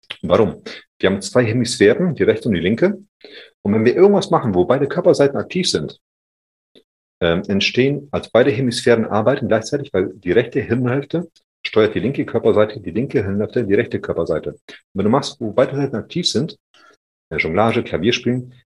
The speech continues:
entstehen neue Synapsen, ein neues Feuerwerk werden gebildet. Und die Intelligenz eines Menschen ist nicht unbedingt abhängig von der Größe des Gedächtnisses oder des Alters, sondern eher von der Qualität und Quantität dieser Synapsen. Und da kannst du schon anfangen,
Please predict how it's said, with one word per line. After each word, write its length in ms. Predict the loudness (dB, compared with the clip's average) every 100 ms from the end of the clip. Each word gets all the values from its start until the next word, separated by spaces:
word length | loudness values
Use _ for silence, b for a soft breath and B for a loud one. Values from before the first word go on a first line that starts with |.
| _
entstehen 600 | -2 0 2 2 2 -2
neue 300 | 2 4 4
Synapsen, 460 | 4 2 0 -2 -8
ein 100 | -4
neues 280 | 0 -2 0
Feuerwerk 560 | 2 2 0 -8 -10 _ -8
werden 180 | -6
gebildet. 380 | -4 -6 -8 -10 _ B B _
Und 120 | -2
die 60 | -2
Intelligenz 460 | 0 -2 -2 -2
eines 240 | -2 -2 0
Menschen 320 | 0 0 -4
ist 140 | 0
nicht 180 | -2 0
unbedingt 400 | 2 4 2 2
abhängig 380 | 0 -2 -2 -2
von 200 | -2 -2
der 180 | -2 -4 -6
Größe 360 | 2 2 2
des 160 | -4 -4
Gedächtnisses 840 | -4 -4 0 0 0 -4 -4 -6
oder 380 | -6 -6 -6 -8 _ _ b b _ _ _
des 160 | -16 -4
Alters, 480 | -2 0 -2 -4 -2
sondern 300 | -2 0 2
eher 160 | 0
von 160 | 0 -4
der 120 | -4
Qualität 760 | -6 -2 0 0 0 -2 -2 -4
und 180 | -8 -8
Quantität 720 | -4 -2 -2 -4 -2 -2 -4 -12
dieser 260 | -4 -2 -2
Synapsen. 500 | -4 -4 -6 -12 -16 B B B B _
Und 120 | -2
da 120 | -2
kannst 260 | -2 -8 -8
du 40 |
schon 200 | -6 -4
anfangen, 720 | -4 -6 -4 -2 -2 -2 -6